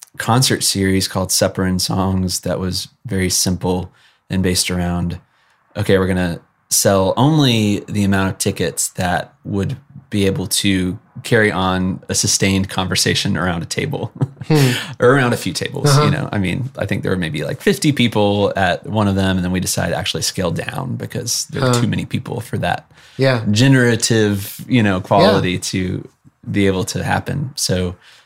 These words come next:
Speaker 1: we just ate dinner together, provided dinner for everyone, and then played some songs and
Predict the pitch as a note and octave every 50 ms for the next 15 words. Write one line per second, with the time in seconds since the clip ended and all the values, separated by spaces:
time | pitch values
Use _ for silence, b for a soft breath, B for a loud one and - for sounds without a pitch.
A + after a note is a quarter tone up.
0 | b b b - G2 G2 F#2+ F#2+ - - - G2+ - - - G#2+ A#2 C3 B2+ -
1 | A#2 G2+ G#2 F#2+ G#2+ G#2+ A#2 C3 C3 - G#2+ F#2 G2 F#2+ F#2 F#2+ G#2 G2+ F#2 G2+
2 | F#2+ F2+ F#2+ G2 G2 - F#2 E2+ F2 F2 F2+ F2+ F2 F2 F2 F2 D#2+ D#2+ - -
3 | b b b b b b b b b _ - - G2 F#2 F#2 F2+ F2+ F2+ F2 F2+
4 | F#2+ F#2+ G2 G#2 A2 G2+ - - - G2+ G2+ A2+ A#2 - - C3+ B2+ - - A#2
5 | C3 D#3+ F3 F#3 F#3 F3+ F3 - - - - - _ - A2+ A#2 A#2 A#2 A#2+ A#2+
6 | A#2+ A#2+ A2+ B2 C3